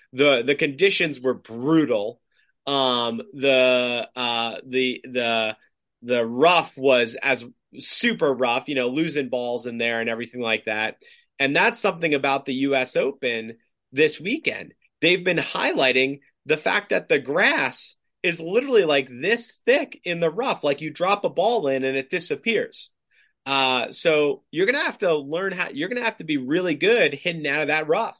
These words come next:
And I think that Brooks Koepka did it a couple weeks ago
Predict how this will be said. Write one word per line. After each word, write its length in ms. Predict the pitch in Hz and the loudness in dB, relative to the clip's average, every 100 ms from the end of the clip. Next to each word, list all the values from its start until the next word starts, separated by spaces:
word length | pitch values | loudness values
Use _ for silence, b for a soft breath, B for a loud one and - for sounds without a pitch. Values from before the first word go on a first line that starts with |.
| _ | _
And 140 | 135 127 | -8 -6
I 220 | 120 165 | -2 -4
think 440 | 170 135 147 156 b b b | -2 0 0 -4 b b b
that 220 | 143 139 - | 0 0 2
Brooks 420 | 147 - - - | 0 0 -10 -6
Koepka 540 | 151 135 - 139 175 190 _ _ - | -4 -4 -2 0 0 -4 _ _ -20
did 220 | 110 147 160 | 0 2 4
it 240 | 190 - _ _ _ _ _ _ _ - | 0 -4 _ _ _ _ _ _ _ -4
a 60 | |
couple 200 | 175 180 | -2 0
weeks 280 | 151 151 - | 0 -2 -4
ago 420 | 151 135 143 175 | 0 2 2 -2